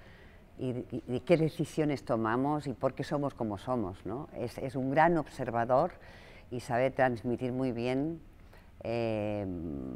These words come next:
el alma humana. Yo creo además que el preu, eh, el precio es una de las obras más maduras.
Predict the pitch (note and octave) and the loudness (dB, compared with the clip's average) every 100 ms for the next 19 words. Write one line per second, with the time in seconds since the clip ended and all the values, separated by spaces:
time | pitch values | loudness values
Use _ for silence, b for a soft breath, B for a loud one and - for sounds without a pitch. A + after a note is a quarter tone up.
0 | A1+ B1+ - - A#2 B2 B2 A#2 A2 A#2 | -8 -10 -12 -6 -4 -2 0 0 0 0
1 | F#2 F#2+ B B B C3+ D3+ D#3+ F3 E3 | -4 -10 B B B 4 8 8 8 6
2 | E3+ E3+ D#3+ E3 - E3 C3 C#3 C#3+ E3 | 6 8 6 2 0 0 2 2 2 4
3 | F3+ D#3 C#3 A#2+ A2+ - C3 - F3 E3 | 2 2 2 2 -2 -6 -6 -2 -2 0
4 | C#3 A#2 A2+ C3 C3+ C#3+ C3+ C3 B2+ A2+ | 0 0 0 0 -2 0 -2 -2 -2 -2
5 | A#2+ B2 F#2+ - - | 0 -2 -4 -10 -20